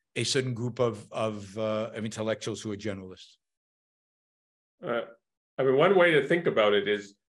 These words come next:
Speaker 2: being a generalist is a specialty.
Speaker 1: Yeah.
Speaker 2: And the, the kind of, I think part of what you're trying to combat, Yaron, is a generalist who thinks of it as easy because it's, yeah, I, and I'm interested in a whole bunch of different things, so I'll talk about a whole bunch of different things.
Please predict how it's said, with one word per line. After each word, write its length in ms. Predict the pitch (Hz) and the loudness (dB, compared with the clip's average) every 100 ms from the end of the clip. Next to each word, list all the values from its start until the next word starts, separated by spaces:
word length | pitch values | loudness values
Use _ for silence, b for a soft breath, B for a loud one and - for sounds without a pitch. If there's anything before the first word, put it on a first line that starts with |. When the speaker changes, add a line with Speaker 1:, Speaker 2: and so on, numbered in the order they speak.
| _ - - | _ -20 0
Speaker 2:
being 200 | 135 160 | 4 4
a 120 | 127 | 4
generalist 540 | 151 165 156 147 127 - | 4 4 6 4 2 -2
is 200 | 160 151 | 2 2
a 80 | 147 | 2
specialty. 640 | - 143 143 127 - 92 - _ _ _ _ | 0 0 2 0 -4 -12 -14 _ _ _ _
Speaker 1:
Yeah. 120 | 90 - _ _ _ | -18 -18 _ _ _
Speaker 2:
And 440 | 143 131 127 131 - - _ | 2 4 4 2 -4 -14 _
the, 380 | 123 139 127 - - - | 2 4 6 2 -6 -16
the 120 | 127 | -14
kind 260 | - 156 147 | -2 0 2
of, 200 | - - | 0 -2
I 120 | 123 | 0
think 180 | 147 131 | 0 0
part 140 | 139 | 2
of 80 | 135 | 2
what 120 | 127 | 2
you're 300 | 120 135 135 - _ _ _ - | 4 4 4 -2 _ _ _ -12
trying 260 | 131 131 | -4 -2
to 80 | 113 | -4
combat, 680 | - 107 101 123 147 101 - | -6 -10 0 2 4 2 -2
Yaron, 420 | 104 95 98 95 | -4 -2 -2 -2
is 320 | 107 104 98 _ _ _ _ | -4 -4 -8 _ _ _ _
a 80 | 123 | 0
generalist 800 | 113 139 175 214 196 165 165 - - _ _ _ | 2 4 6 6 6 6 4 2 -16 _ _ _
who 180 | 170 175 | 2 2
thinks 600 | 185 208 240 - - - - | 6 6 6 -2 -16 -20 0
of 200 | 170 180 | 2 4
it 100 | 180 | 6
as 240 | 170 - - | 4 2 -8
easy 640 | 208 254 277 - 127 95 - | -2 0 0 0 -2 -2 0
because 460 | 139 - 175 160 | 0 2 2 4
it's, 320 | 175 160 - - | 2 0 -4 -2
yeah, 200 | 233 175 | 2 4
I, 120 | 190 | 2
and 280 | - 175 185 | 2 0 2
I'm 160 | 185 | 2
interested 520 | - 240 254 247 247 | 4 4 4 -4 -2
in 60 | 226 | -2
a 120 | 220 | 0
whole 260 | 190 214 214 | 0 -2 0
bunch 260 | 220 208 | -2 -2
of 320 | 208 190 151 147 | -4 -4 -10 2
different 440 | 202 202 208 196 | 4 4 0 4
things, 320 | 202 196 202 | 4 4 2
so 120 | 202 | 2
I'll 140 | 180 165 | 2 0
talk 340 | - 196 208 | -2 -2 -2
about 220 | 196 196 | 2 4
a 60 | 196 | 4
whole 200 | 190 190 | 4 2
bunch 220 | 190 185 | 2 0
of 80 | 170 | -4
different 200 | 165 - | -6 -4
things. 180 | 190 | -6